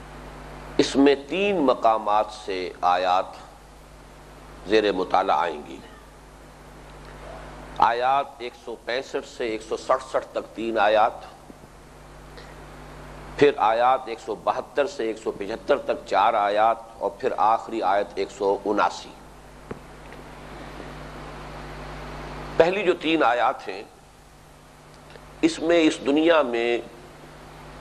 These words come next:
جو مصائب نازل ہوتے ہیں، ان کے ضمن میں اللہ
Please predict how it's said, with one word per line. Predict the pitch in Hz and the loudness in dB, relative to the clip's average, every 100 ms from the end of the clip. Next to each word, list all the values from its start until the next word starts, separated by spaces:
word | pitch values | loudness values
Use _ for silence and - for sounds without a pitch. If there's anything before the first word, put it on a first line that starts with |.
| - - - - - | -16 -16 -16 -14 2
جو | 123 120 | 4 6
مصائب | 120 - 135 170 196 147 | 2 2 2 2 -2 -4
نازل | 117 120 123 98 | -2 -2 -4 -8
ہوتے | 95 92 87 | -8 -8 -10
ہیں، | - - - - - - - - - - - - - - - - - | -12 -20 -20 -20 -20 -20 -20 -20 -20 -20 -20 -20 -20 -20 -20 -14 2
ان | 175 196 | 4 4
کے | 165 | 0
ضمن | 120 147 151 139 | 2 0 0 -6
میں | 139 | -8
اللہ | 117 117 123 | -12 -10 -10